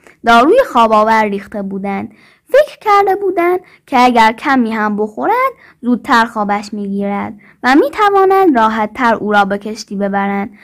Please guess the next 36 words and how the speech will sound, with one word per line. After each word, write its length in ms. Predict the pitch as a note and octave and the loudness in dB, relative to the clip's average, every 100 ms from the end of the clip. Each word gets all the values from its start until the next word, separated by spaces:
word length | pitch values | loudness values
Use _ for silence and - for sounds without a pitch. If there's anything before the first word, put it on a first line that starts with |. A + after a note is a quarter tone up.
| - - | -6 0
و 140 | A#3+ | 0
تا 220 | C#4+ B3+ | 2 0
صبح 320 | C#4 B4+ C5 | 2 0 2
راحت 360 | A#3 G#3+ A3+ G#3+ | 2 0 0 -4
باشد. 580 | G#3+ G3 G#3+ A3 G#3 A#3+ - _ _ C4+ | -6 -8 -10 -12 -14 -14 -18 _ _ 0
ولی 260 | B3+ A#3 | 0 0
او 200 | - A3+ | -4 -6
همه 380 | A3+ G3+ G#3+ G#3+ | -4 -4 -4 -8
شربت 600 | G#3 A3 G#3 A4 C#5 - | -8 -6 -2 0 0 0
را 120 | G4+ | -2
خورده 440 | G4+ G#3+ G#3 G3+ G3 | -2 -6 -4 -4 -4
بود. 400 | G3 G3+ - _ _ _ _ _ | -6 -10 -12 _ _ _ _ _
چند 300 | - D4+ B3+ | 2 4 4
دقیقه 440 | A3 A3 A3 A#3 | 2 2 -2 -4
که 140 | A#3+ A3+ | -4 -8
گذشت، 560 | A3 B3+ A4 C#5 C5 _ _ _ | -8 -2 0 0 -2 _ _ _
بچه 420 | A#3 A3+ C#4 A#3 | 0 0 0 0
آدم 380 | G#3 G#3+ A#3 G4+ G4+ | 2 2 4 4 4
به 100 | A3 | 2
خواب 320 | - G#3+ G#3 | 0 -2 -2
رفت. 340 | G#2 G#2 - _ _ _ - | -4 -6 -8 _ _ _ -4
زن 260 | B3 B3+ | 2 2
او 200 | A#3 B3 | 2 2
را 140 | A#3+ G#3+ | 2 2
بغل 400 | G#3 G#3+ A#3+ A3 | 2 0 -2 -2
کرد 300 | A3+ G3+ G3+ | -4 -6 -4
و 120 | A3 A3+ | -6 -6
گفت: 420 | G4+ C5 C5+ - _ - _ | 0 0 0 -6 _ -20 _
«حالا 340 | C4 A#3 A#3+ | 2 4 4
دیگر 380 | G3+ G3+ A#3 G#3+ | 2 -2 -2 0
مادری 540 | G#3 G#3 G#3 G#3+ D#4+ | 0 -2 0 0 0
به 140 | G#4+ A3+ | 0 -2
عهده 480 | G#3+ C4 C4+ B3+ A3 | -2 -4 -4 -2 -2
من. 360 | G3 F#3+ A3+ - _ _ - | -4 -6 -10 -16 _ _ -2
تا 160 | C#4+ C4 | 2 4
حالا 260 | C4 D#4 | 4 4